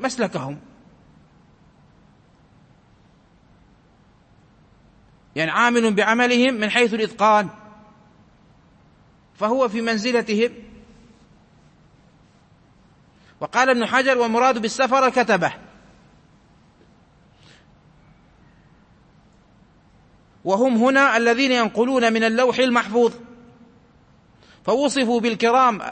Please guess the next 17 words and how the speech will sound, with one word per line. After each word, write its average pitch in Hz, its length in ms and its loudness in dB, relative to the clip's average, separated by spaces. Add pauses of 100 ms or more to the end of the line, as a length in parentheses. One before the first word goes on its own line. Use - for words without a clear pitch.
(180)
أي 254 140 2
المكرمين 226 960 0
عند 220 200 -2
الله 220 300 2
تعالى، 202 520 0 (840)
والبررة 233 680 2
أي 233 120 2
المطيعين 233 680 0
المطهرين 220 800 0
من 226 100 -2
الذنوب. 226 420 0 (1800)
قال 214 180 2
القرطبي: 233 600 0
"الماهر 240 420 2
الحاذق، 233 520 0 (1000)
وأصله 226 500 0
الحذق 233 380 -2